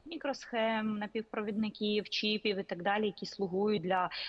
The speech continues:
подальшого використання у військово-промисловому комплексі Росії, на жаль. Тобто ч-, з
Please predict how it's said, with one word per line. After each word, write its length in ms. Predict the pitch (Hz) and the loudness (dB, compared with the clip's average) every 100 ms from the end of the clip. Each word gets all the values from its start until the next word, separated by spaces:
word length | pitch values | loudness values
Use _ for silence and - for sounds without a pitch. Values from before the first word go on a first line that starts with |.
| - | -4
подальшого 560 | 202 202 214 220 - 180 | -2 2 0 0 -2 -2
використання 1080 | 175 190 180 - 185 165 - 190 208 190 | -4 -4 -4 -2 -4 -4 -8 -6 -4 -4
у 40 | 175 | -4
військово-промисловому 1120 | 170 - 185 185 - 175 - 190 190 190 180 | -6 -4 -2 0 0 -4 -2 0 2 0 -2
комплексі 640 | - 170 165 170 - - | 0 0 0 -2 -4 -2
Росії, 360 | 165 - 165 156 | -2 0 0 2
на 140 | 165 | 2
жаль. 300 | 185 185 147 143 - - - | 2 2 2 0 -6 -10 -4
Тобто 400 | - - - 170 | -2 0 0 0
ч-, 360 | - - 202 | 0 -2 -2
з 240 | 180 208 | 0 2